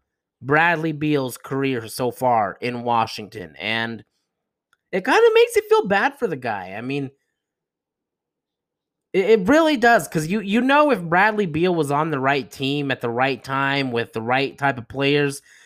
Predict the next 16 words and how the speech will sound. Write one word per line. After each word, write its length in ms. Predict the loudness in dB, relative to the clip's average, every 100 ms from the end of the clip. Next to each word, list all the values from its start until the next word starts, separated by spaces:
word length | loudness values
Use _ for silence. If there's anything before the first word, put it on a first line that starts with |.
| _
and 120 | -4
he 120 | 0 2
was 180 | 0
doing 280 | 2 4 4
this 140 | 2 0
stuff, 240 | 0 0
Bradley 360 | 2 2 2 0
Beal 220 | 4 4
would 140 | 4
be 100 | 0
recognized 720 | 2 0 -2 -2 -4 -4 -12
today 600 | -6 -2 0 0 -2 -8 -20 _ _ _ _ _ _ _ _ _ _ _ _ _
as 200 | -2 0
a, 380 | 0 -2 -4 -8 _ -12 -10 -4
a 180 | -4 -4
top 540 | -8 0 0 0 -6